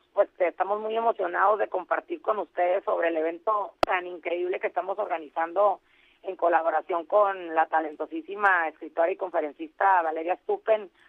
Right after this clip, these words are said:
o mejor conocida como la Margator, que se llevará a cabo este próximo martes diecinueve de marzo en el Gimnasio Auditorio de Rodrigo Valle Hernández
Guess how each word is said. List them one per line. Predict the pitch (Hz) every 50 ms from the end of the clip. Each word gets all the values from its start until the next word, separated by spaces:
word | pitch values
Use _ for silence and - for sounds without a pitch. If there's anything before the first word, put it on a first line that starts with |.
| _ _ _ _
o | 165 180
mejor | 180 170 170 180 175
conocida | - 220 214 202 170 180 196 208
como | 208 220 214 208
la | 202 190 180
Margator, | 175 160 160 160 190 202 208 - - - - - - _ _ _ _ _ _ _ _ _ _ _ _
que | - 190 185
se | - 196
llevará | 190 175 175 170 170 170 180
a | 196 -
cabo | - 202 202 214 220 220
este | 196 _ 226
próximo | - _ 247 247 - _ - 226 220 214 202 190 170 156
martes | 147 160 185 180 175 185 - - 214 196
diecinueve | 196 196 - 185 175 165 170 175 185 202
de | 190
marzo | 165 170 185 196 180 - - 220 208
en | 190 196 190
el | 170 151
Gimnasio | - 165 165 165 160 151 - - 185
Auditorio | 185 196 180 175 _ 170 165 165 175 180 185
de | 185 180 175
Rodrigo | 160 156 156 156 160 165 170
Valle | 175 170 175
Hernández | 175 170 175 185 190 202 220 254 285